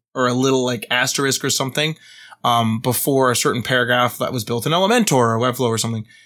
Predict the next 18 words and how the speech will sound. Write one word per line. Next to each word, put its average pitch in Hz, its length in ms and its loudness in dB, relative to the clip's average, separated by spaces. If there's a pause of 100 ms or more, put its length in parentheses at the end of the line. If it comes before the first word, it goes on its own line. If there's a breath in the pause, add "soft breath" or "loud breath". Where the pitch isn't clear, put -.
(240 soft breath)
And, 135 560 0
or, 131 340 4
like, 120 180 0
a 127 60 0
site 147 220 0
builder 120 320 -2
is 120 100 -2
<laughs> - 40 -10
probably, - 420 0
like, 120 40 2
a, 117 120 2
like, 120 160 0
a, 120 60 2
like, 120 240 -4
a 123 80 2
Beb-, 147 420 0
a 131 120 2
Bell 143 440 2